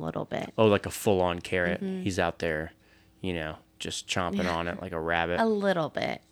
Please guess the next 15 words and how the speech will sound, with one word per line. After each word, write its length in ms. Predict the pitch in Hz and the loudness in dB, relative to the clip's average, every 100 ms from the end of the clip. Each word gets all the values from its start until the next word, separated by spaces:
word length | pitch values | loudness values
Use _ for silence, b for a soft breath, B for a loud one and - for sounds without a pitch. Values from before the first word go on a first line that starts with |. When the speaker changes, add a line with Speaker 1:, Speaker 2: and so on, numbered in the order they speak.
| - | -4
Speaker 1:
but 220 | 170 160 | -2 -2
he 160 | 165 170 | -4 -6
barely 600 | 160 147 139 139 - 160 - _ | -2 0 0 -2 -6 -8 -10 _
did 160 | - - | -10 -8
that. 240 | - - - _ _ b b b b b _ | -8 -12 -12 _ _ b b b b b _
Speaker 2:
But, 280 | - 98 92 | 4 4 4
yeah, 260 | 131 151 110 | 6 6 6
so 260 | - - 117 | 0 8 8
maybe, 400 | 110 123 135 123 | 10 8 8 6
and 120 | 127 | 6
that's 140 | 156 160 | 4 4
the 60 | |
thing. 420 | - 123 117 98 110 b b | 4 6 6 4 0 b b
Sometimes 440 | - 139 139 104 | 0 2 4 4
kids, 500 | - 107 95 95 - | 2 2 2 0 -10